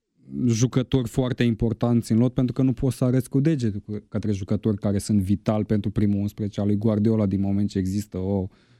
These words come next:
uh, reformulare a echipei, a primului unsprezece în fiecare etapă.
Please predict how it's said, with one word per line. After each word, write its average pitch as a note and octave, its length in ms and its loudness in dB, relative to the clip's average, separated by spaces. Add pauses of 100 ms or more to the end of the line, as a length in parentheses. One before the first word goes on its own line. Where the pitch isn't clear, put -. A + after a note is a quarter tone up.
(180)
uh, F#2+ 320 -2 (140)
reformulare G#2 800 0
a G2+ 140 2
echipei, G2 560 -2
a F#2 80 -2
primului G2+ 400 0
unsprezece G2+ 400 -2
în G2 60 0
fiecare G#2+ 440 0
etapă. G#2+ 500 -2